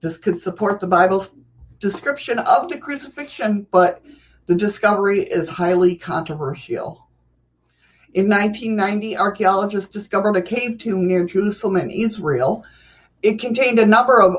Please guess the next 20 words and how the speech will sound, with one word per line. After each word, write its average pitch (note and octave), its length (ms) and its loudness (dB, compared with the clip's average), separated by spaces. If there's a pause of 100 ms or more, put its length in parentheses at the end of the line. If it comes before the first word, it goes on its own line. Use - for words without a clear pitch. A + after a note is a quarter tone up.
(100)
ossuaries, E3+ 1000 0 (560)
or F3 180 6
limestone G3+ 600 2
boxes, F#3+ 720 0 (420)
that G3 200 0
stored A3+ 420 2
the E3 60 -2
bones D#3+ 420 -2
of F3 220 -4
Jewish F3+ 480 4
inhabitants G#3 680 -4
of F3 160 -8
the E3+ 80 -4
Holy E3+ 320 -4
City. - 460 -4 (1160)
The G#3+ 100 -2
cave A#3 280 4
became A#3 360 -2
known G3+ 260 2
as F#3 440 2